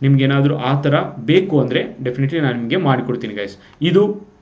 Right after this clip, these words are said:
ಪೇಪರ್, ನ್ಯೂಸ್ ಪೇಪರ್ ಓದುವಂಥದ್ದು. Okay, so ಇದರದ್ದು ಡೌಟ್ clear ಆಯ್ತು ಅಂತ ಅನ್ಕೋತೀನಿ.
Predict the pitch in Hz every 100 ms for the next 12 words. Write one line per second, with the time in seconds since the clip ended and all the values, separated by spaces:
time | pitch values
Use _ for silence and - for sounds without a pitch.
0 | - 160 185 180 131 143 180 180 165 170
1 | 156 123 123 120 104 107 101 - 135 143
2 | 247 - - 143 143 151 143 170 180 135
3 | 143 143 135 127 123 123 165 139 131 117
4 | 123 117 165